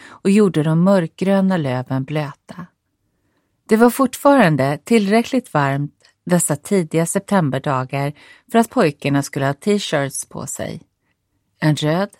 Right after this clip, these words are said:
till Zeke, blå till Zack. De var tvillingar, lika som bär.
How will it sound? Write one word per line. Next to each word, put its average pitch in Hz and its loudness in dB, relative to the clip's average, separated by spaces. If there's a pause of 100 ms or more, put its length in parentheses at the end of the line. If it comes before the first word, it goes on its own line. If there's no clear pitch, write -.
(120)
till 131 -4
Zeke, 196 -4 (480)
blå 214 0 (220)
till 208 -4
Zack. - -12 (760)
De 180 4
var 131 2
tvillingar, 156 -6 (480)
lika 208 0
som 127 -4
bär. 151 -4